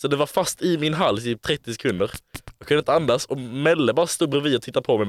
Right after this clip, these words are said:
medan jag bara, "Ah!" Alltså, jag kunde verkligen inte andas.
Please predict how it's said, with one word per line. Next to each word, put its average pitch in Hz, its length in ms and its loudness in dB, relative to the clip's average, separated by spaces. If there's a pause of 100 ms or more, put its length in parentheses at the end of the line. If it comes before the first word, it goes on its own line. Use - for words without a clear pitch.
medan 120 220 4
jag 127 100 2
bara, 107 60 2
"Ah!" 1077 1080 4
Alltså, 143 160 0
jag 135 80 -4
kunde 131 160 -2
verkligen 127 260 0
inte 120 100 0
andas. 107 380 -4